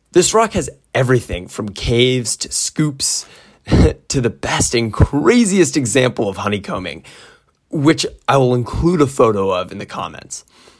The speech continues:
When I was scrambling around Castle Rock with all the weathering in mind,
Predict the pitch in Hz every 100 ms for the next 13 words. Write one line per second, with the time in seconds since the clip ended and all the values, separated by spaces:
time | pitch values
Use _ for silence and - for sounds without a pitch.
0 | _ _ _ _ _ _ _ _ _ _
1 | _ - 143 139 143 131 - - - 139
2 | 175 180 175 170 160 _ _ - 117 107
3 | 104 104 110 104 - 101 104 107 101 87
4 | 60 - _ - - 143 - _ - 113
5 | 131 151 135 127 113 107 104 104 101 98
6 | 95 95 92